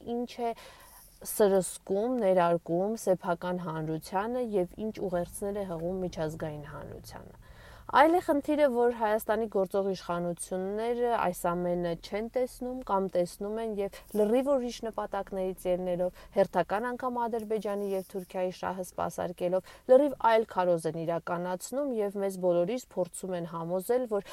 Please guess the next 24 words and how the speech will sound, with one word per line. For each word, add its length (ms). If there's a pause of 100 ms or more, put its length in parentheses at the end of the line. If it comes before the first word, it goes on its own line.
(180)
արդեն 440
ամեն 240
ինչ 160
ավարտված 640
է, 80
Ադրբեջանի 720
հետ 180
կոնֆլիկտ 600
այլևս 420
գոյություն 480
չունի 420 (360)
և 260
Ադրբեջանն 720
էլ 160 (320)
ցանկանում 480
է 80
մեզ 240
հետ 160
բարի 240
դրացիություն 680
կառուցել, 600
այլևս 400
չկան 400
խնդիրներ, 580